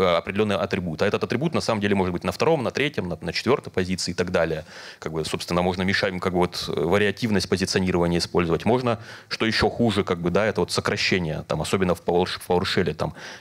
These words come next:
типа, не знаю, PowerShell encoded command, там можно powershell минус Е, минус Н, минус Н Ц, минус Н код, ну и, короче, по буковке вот так вот добавлять, ещё это варьировать, не знаю, с upper lowercase. А,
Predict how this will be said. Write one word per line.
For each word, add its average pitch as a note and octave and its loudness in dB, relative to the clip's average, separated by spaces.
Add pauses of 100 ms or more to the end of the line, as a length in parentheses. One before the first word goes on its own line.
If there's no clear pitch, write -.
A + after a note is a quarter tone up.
типа, E2 0
не D#2+ 0
знаю, F2 2
PowerShell G#2 4
encoded - 0
command, D3+ 0
там F#2+ 2
можно F#2+ 2
powershell F#2+ 2 (160)
минус F#2 0
Е, D3 2
минус G#2 -2
Н, D3+ 2
минус F#2+ 0
Н E2+ 0
Ц, E3 2
минус F#2+ -2
Н E2 -2
код, D3+ 0
ну C3 2
и, C3 -2
короче, - 0
по - 0
буковке A2+ -2
вот E2 0
так - -2
вот E2+ -6
добавлять, G2+ 2 (340)
ещё - 0
это - -2
варьировать, G2+ 2
не F#2 0
знаю, F2 0
с - -4
upper F#2 0
lowercase. F2+ 0 (680)
А, F2 0